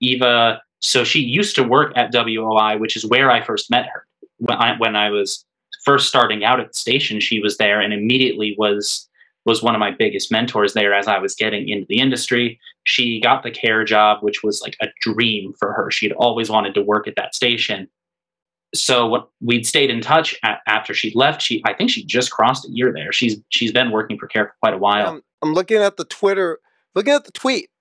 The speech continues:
Speaker 2: "One year ago, I started my dream, dream job. It's still my
Speaker 1: Yes.
Speaker 2: dream job, and I'm on my one-year anniversary at K A R E,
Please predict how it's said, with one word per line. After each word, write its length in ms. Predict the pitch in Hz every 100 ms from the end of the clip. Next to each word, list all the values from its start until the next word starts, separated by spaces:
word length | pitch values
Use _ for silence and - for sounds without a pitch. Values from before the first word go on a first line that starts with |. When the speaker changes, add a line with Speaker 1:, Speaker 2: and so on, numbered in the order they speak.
| _ _ _ _ _
Speaker 2:
"One 240 | 143 196
year 160 | 233 226
ago, 240 | 190 208
I 60 | 190
started 300 | - 196 185
my 140 | 147
dream, 460 | 131 170 196 190 190
dream 300 | - 190 185
job. 320 | 185 175 156
It's 120 | -
still 240 | - 226 269
my 160 | 226
Speaker 1:
Yes. 60 | 202
Speaker 2:
dream 260 | 180 180 160
job, 380 | 175 160 160 -
and 100 | 156
I'm 140 | 165 185
on 80 |
my 140 | 170 151
one-year 420 | 139 185 247 247
anniversary 560 | 208 165 170 - 165 147
at 100 | -
K 320 | 180 170 165
A 60 |
R 180 | 151 147
E, 300 | 160 180 147